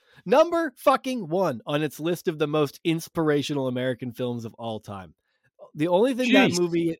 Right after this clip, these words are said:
Speaker 1: ever inspired anyone to do is to also jump off of a bridge and hope an angel saves you.
Speaker 2: What? Okay, yeah. All right, give me a rundown here. What, what, 'cause isn't this the kind of thing where, like,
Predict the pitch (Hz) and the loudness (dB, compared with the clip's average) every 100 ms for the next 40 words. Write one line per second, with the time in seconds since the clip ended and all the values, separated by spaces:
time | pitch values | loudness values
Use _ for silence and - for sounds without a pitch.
0 | - 147 147 147 139 - 139 131 127 127 | -4 -4 0 0 -2 -2 -2 0 0 0
1 | 117 120 117 113 - 120 117 - - 139 | -2 -2 -2 -4 -8 -6 -6 -10 -4 -2
2 | 123 117 107 110 98 95 92 104 101 107 | -2 -2 -4 -6 -10 -12 -14 -12 -12 -12
3 | 98 95 95 107 98 95 95 92 87 87 | -12 -12 -10 -10 -10 -12 -12 -12 -14 -14
4 | 87 85 85 - _ _ _ _ - 180 | -14 -16 -18 -18 _ _ _ _ -6 -2
5 | 247 147 156 143 110 - 110 101 - 113 | -2 -2 -8 -6 -6 -6 -6 -6 -10 -16
6 | - - 131 107 95 143 160 139 120 107 | -16 -10 -6 -6 -6 -6 -6 -4 -4 -4
7 | 95 85 85 69 - - - _ _ - | -6 -8 -10 -14 -12 -14 -16 _ _ -8
8 | 113 180 - 113 143 196 - - 143 147 | 0 0 0 -8 -4 -4 -4 -6 -4 -6
9 | - - - 170 202 226 202 - 180 - | -10 -20 -10 -6 -2 0 0 -2 -6 -4
10 | 165 135 - 156 151 143 131 123 117 104 | -4 -4 -4 -4 -2 0 2 2 0 -2